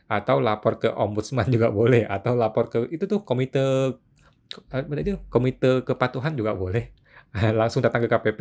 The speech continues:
"Mana nih komite, komite penga-, kepatuhan? Saya mau lapor nih, ada A R begini." <laughs> Gitu sih, Pak. Eh, ini kan zaman dulu ya, kalau baru-baru ini mesti udah nggak ada ya. Apalagi sejak ini, sejak komite kepatuhan harusnya udah nggak ada lagi yang begituan sih.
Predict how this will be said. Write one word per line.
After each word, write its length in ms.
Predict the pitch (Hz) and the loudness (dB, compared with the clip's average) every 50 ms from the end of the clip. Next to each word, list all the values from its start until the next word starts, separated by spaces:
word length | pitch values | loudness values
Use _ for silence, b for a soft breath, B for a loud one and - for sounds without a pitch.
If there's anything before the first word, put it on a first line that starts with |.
| 143 135 | 2 2
"Mana 240 | 120 127 143 143 135 | 2 -2 -2 -2 -2
nih 160 | 120 107 - | -2 -4 -2
komite, 320 | - 110 123 117 123 127 - | -4 -2 -2 -2 -2 -4 -2
komite 320 | - 120 117 117 113 117 | -2 -2 0 2 0 0
penga-, 320 | 113 117 113 117 113 - | 0 0 -4 -4 -4 -2
kepatuhan? 480 | - 117 - 110 110 - 123 120 107 104 | -4 0 0 0 0 2 0 0 2 0
Saya 80 | 117 117 | -2 0
mau 160 | 113 117 110 | 0 0 0
lapor 320 | 107 113 - - 113 110 | 0 0 0 0 -2 -2
nih, 160 | 101 92 95 | -2 -8 -6
ada 240 | - 104 101 104 104 | -6 -2 -2 -2 0
A 160 | - 98 98 | 0 0 0
R 80 | 107 107 | 0 0
begini." 400 | 104 101 98 101 101 95 85 - _ _ _ - | -2 -4 -6 -4 -6 -6 -8 -10 _ _ _ -20
<laughs> 220 | - _ _ - | -20 _ _ 2
Gitu 320 | 143 107 123 139 127 107 117 104 | 4 4 4 4 4 2 0 2
sih, 80 | 110 110 | 2 0
Pak. 200 | 98 104 - - _ B B B B B B B B B - - | -2 -4 -6 -6 _ B B B B B B B B B -6 -2
Eh, 440 | 113 113 107 107 110 107 104 113 110 - B B B B B B B B _ _ - _ _ _ _ _ - _ | 0 0 0 0 0 0 0 0 -2 -4 B B B B B B B B _ _ -20 _ _ _ _ _ -20 _
ini 240 | - 147 131 147 175 | 0 2 2 2 4
kan 160 | - 214 208 | 2 2 4
zaman 240 | 175 147 127 123 123 | 4 4 4 4 4
dulu 240 | 135 180 220 190 131 | 4 4 4 4 4
ya, 240 | 127 113 110 - _ | 2 0 0 -4 _
kalau 240 | - 127 123 131 135 | -4 -2 -2 2 2
baru-baru 320 | 127 131 135 127 127 143 | 2 4 4 2 2 2
ini 240 | 151 185 196 165 143 | -2 -2 -4 -4 -4
mesti 160 | 139 120 190 | -4 -4 -2
udah 160 | 185 139 107 | 0 -2 0
nggak 180 | 98 92 85 95 123 | 0 0 -2 0 0
ada 80 | 170 156 | 0 0
ya. 140 | 110 95 95 - _ _ _ _ - - _ _ | 0 0 -2 -6 _ _ _ _ -20 -20 _ _
Apalagi 320 | - 127 113 - 127 170 170 | -4 -2 2 2 2 2 2
sejak 200 | 151 127 117 113 | 0 0 0 0
ini, 200 | 185 196 120 104 | 0 0 0 0
sejak 280 | - 120 120 120 - | 0 2 2 0 0
komite 240 | - 117 117 117 120 | 2 -2 0 2 0
kepatuhan 480 | 120 117 113 110 117 120 170 185 - - - | 2 2 0 0 2 -2 -2 -4 -4 -10 -6
harusnya 280 | 117 117 120 175 170 | -4 -2 -2 -2 0
udah 80 | 131 110 98 | -2 0 -2
nggak 120 | 92 95 95 | -2 -2 0
ada 40 | 101 | -2
lagi 120 | 127 151 139 120 | -2 -2 -2 -4
yang 80 | 107 | -2
begituan 360 | 101 104 98 - 123 117 107 | -2 -4 -2 0 -2 -2 -2
sih. 200 | 95 - 92 - | -4 -6 -8 -8